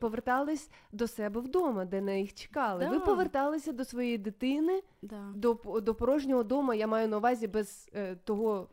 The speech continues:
Speaker 1: коханого чоловіка, на
Speaker 2: Да.
Speaker 1: якого ви чекали. А, скільки часу у вас пішло на те, щоб заспокоїтися і почати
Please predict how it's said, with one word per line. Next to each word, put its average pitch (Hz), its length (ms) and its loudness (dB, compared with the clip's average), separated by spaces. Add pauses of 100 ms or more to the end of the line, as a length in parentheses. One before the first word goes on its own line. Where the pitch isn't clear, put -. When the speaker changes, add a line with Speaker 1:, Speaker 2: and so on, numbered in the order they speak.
Speaker 1:
коханого 208 680 -2 (180)
чоловіка, 233 460 -2
на 214 120 -4
Speaker 2:
Да. 196 60 -2
Speaker 1:
якого 226 220 2
ви 220 120 -2
чекали. 175 500 -8 (520)
А, 233 280 2 (260)
скільки 349 720 0
часу 240 600 -4
у 190 220 -6
вас 208 340 -4
пішло 254 460 -2
на 226 140 -2
те, 226 220 0
щоб 214 300 -4 (600)
заспокоїтися 214 1200 -4
і 226 100 -8
почати 302 880 -6